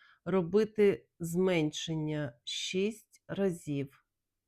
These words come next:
На півпетельку одну, на півпетельку другу. Протягуємо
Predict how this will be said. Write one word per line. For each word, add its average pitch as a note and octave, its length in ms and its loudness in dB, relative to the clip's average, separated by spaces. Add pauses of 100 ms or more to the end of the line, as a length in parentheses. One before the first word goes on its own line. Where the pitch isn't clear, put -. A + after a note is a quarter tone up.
(1040)
На F3+ 200 0
півпетельку F#3 1000 0
одну, E3+ 680 0 (760)
на F3 160 -2
півпетельку F3 960 -4
другу. E3 800 -4 (3750)
Протягуємо F#3 1300 -2